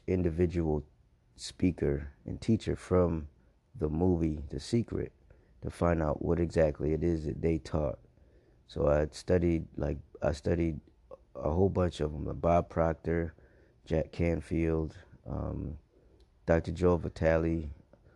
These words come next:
a whole bunch of 'em. And what I noticed was I was actually not applying The Secret correctly. I wasn't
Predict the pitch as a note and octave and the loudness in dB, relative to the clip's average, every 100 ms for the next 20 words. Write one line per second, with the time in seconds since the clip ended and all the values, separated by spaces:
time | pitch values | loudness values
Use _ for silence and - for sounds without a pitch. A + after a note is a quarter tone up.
0 | _ - G2+ C#3+ A#2 G#2 - C#2+ - D2 | _ -4 4 6 6 2 0 -4 -6 -12
1 | - - - D#2 D#2+ E2 D#2+ - - _ | -16 -20 -6 -2 -2 -2 -4 -8 -16 _
2 | - E2+ E2+ F2+ G2+ F#2 - - D#2+ D2+ | -4 -2 0 4 4 4 0 -4 -2 -2
3 | - D#2+ F2+ F#2+ F2 D2+ - D#2 D2+ D2 | -2 2 2 4 2 2 -2 -8 -6 -4
4 | E2 E2 D#2 - _ _ _ _ _ _ | -2 -2 -4 -10 _ _ _ _ _ _
5 | - C#2 - E2 E2 E2 D#2 D#2 - - | -6 -6 0 2 4 2 -2 -8 -14 -20
6 | - _ - C#2+ - E2 E2 D2+ - C#2+ | -20 _ -18 -12 -6 -4 -4 -6 -6 0
7 | E2 D2+ A#1+ C#2+ D2 E2+ E2+ D#2 | 0 0 -6 -4 0 0 0 -4